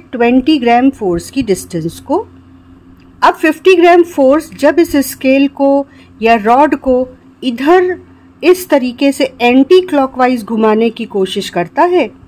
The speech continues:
तो ये twenty gram force इसको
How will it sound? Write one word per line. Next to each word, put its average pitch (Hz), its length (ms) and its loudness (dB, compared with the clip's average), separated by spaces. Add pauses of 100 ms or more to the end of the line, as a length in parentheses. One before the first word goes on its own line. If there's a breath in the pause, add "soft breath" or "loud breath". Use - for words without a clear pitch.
(580)
तो 180 120 0
ये 180 420 2
twenty 269 440 0
gram 220 320 0
force 196 720 -4 (680)
इसको 214 640 -4